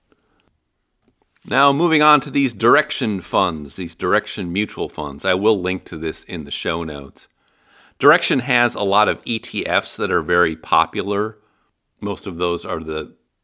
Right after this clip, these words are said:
three times leverage varieties or in particular sectors.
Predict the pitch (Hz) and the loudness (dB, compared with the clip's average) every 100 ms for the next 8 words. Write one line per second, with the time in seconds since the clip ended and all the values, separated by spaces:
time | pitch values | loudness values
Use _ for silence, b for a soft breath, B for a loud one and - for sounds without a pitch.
0 | - 117 104 - 95 92 80 82 85 87 | -10 -2 -2 0 0 0 -4 -2 -2 0
1 | 85 85 78 - - - 92 78 80 80 | -2 -4 -6 -16 -20 -12 -4 0 0 0
2 | 87 87 90 87 - - 87 82 80 76 | -2 -6 -8 -10 -14 -10 -4 -2 -2 -4
3 | 78 76 76 - - 78 71 - 92 - | -8 -12 -12 -12 -8 -8 -6 -2 -4 -2
4 | 98 98 - | -4 -4 -8